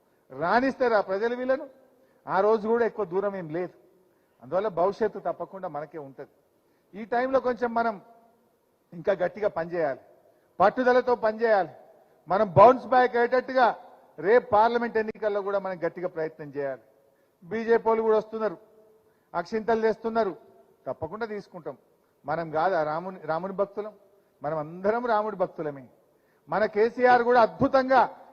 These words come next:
యాదాద్రి లక్ష్మీనరసింహస్వామి దేవాలయం కట్టలేదా? యజ్ఞం చేయలేదా? హోమం చేయలేదా? కానీ మనం దాన్ని రాజకీయాలకు వాడుకోలేదు. దేవుడు అంటే అత్యంత పవిత్రమైనటువంటిది. అమ్మ, దేవుడి దగ్గర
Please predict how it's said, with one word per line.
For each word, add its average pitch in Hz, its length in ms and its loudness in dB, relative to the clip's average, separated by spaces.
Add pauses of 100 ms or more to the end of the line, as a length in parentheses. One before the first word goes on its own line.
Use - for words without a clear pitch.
యాదాద్రి 226 640 6
లక్ష్మీనరసింహస్వామి 226 920 2
దేవాలయం 220 500 4
కట్టలేదా? 196 520 2 (800)
యజ్ఞం 196 380 6
చేయలేదా? 220 540 8
హోమం 220 480 8
చేయలేదా? 208 540 4 (580)
కానీ 220 120 0
మనం 208 300 -2
దాన్ని 190 180 0
రాజకీయాలకు 165 640 -4
వాడుకోలేదు. 123 580 -8
దేవుడు 180 240 0
అంటే 175 240 -4 (540)
అత్యంత 220 400 -2
పవిత్రమైనటువంటిది. 202 1160 0 (640)
అమ్మ, 135 180 -10
దేవుడి 185 360 2
దగ్గర 226 300 2